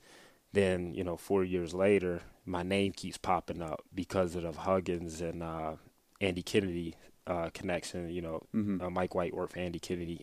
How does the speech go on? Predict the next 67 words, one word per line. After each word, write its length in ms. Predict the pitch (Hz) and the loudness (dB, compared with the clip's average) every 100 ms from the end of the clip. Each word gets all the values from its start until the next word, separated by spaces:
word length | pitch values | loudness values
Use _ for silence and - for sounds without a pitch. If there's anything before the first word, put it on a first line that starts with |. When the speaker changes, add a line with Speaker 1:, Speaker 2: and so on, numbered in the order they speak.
| 95 | -6
Speaker 1:
Andy 180 | 87 | -6
Kennedy 300 | 85 - 90 | -4 -6 -4
worked 220 | 82 82 - | -4 -6 -6
for 80 | |
Bob 240 | 87 82 80 | -4 -4 2
Huggins. 420 | 95 85 76 - - - - - - - | 2 2 -2 -12 -18 -20 -20 -20 -20 -8
So 160 | - 104 | 4 6
we 160 | 107 | 8
had 160 | 110 117 | 8 8
a 80 | 110 | 8
lot 180 | 107 98 | 6 6
of 60 | |
mutual 400 | 92 107 - 98 | 2 0 2 0
friends 540 | - 101 110 107 - - - _ _ _ | 2 2 4 2 -4 -14 -20 _ _ _
because 440 | 98 92 107 101 98 | -4 2 4 6 4
of 80 | |
that. 240 | 101 107 - _ | 2 2 0 _
And 200 | - 95 92 | -6 -2 -2
then 160 | 95 | -2
he 140 | 98 95 | 0 0
had 140 | 87 | -2
a 60 | 85 | 0
job 340 | 110 113 95 | 4 4 4
opening, 420 | 92 87 87 85 | 0 -2 -4 -4
and 120 | 87 | -4
my 100 | 87 | -4
name 280 | 87 95 95 | 0 0 0
just 120 | 82 | -2
kept 180 | - 92 | -6 -6
popping 360 | - 90 82 82 | 0 0 0 -6
up. 180 | 76 - - | -6 -8 -12
It 100 | 98 | -8
kept 180 | 170 | -6
popping 320 | 87 170 82 85 | -2 -4 -4 -4
up. 80 | |
Speaker 2:
Right. 180 | 95 92 | -2 -2
Speaker 1:
And, 160 | 85 80 - | -6 -10 -16
and 100 | - | -8
then 180 | 92 95 | -2 2
he 80 | 92 | 2
called 400 | - 98 98 98 | 4 6 8 6
and 100 | - | 2
said, 200 | - 90 | -2 0
"I 60 | 87 | 0
have 100 | 85 | -2
a 20 | |
spot 320 | - 98 95 | 0 4 6
open." 440 | 95 95 98 95 87 | 6 4 2 0 2
I 80 | |
was 140 | 90 80 | 0 0
at 60 | |
Wofford. 540 | 73 90 98 - 98 78 | 2 6 6 4 0 0
We 120 | 90 | 0
had 120 | 92 | 0
just 180 | 92 - | 0 -2
came 280 | 95 92 90 | 0 2 4
off 300 | 92 90 - | 4 2 0
an 220 | 87 78 | -2 -2
N 140 | 95 95 | -2 -2
C 200 | - 95 | 2 2
A 100 | 90 | 2
A 40 | |
tournament 400 | - 98 95 90 | 2 2 2 2
run, 320 | 92 92 92 | 2 2 2
and 160 | 92 87 | 0 0
I 80 | 90 | -2
was, 260 | 87 - | -4 -8